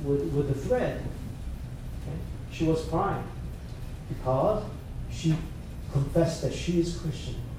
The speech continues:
She is a believer. There's a lot of persecution going on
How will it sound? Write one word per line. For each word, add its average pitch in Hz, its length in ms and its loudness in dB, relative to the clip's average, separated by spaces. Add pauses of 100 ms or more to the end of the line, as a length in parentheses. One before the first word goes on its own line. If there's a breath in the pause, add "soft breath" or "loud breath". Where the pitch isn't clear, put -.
(300)
She 143 220 2
is 139 100 2 (100)
a 131 40 4
believer. 147 260 4 (1600)
There's 139 180 6
a 127 60 8
lot 143 360 12
of - 80 6
persecution 151 540 8
going 127 300 4
on 127 260 2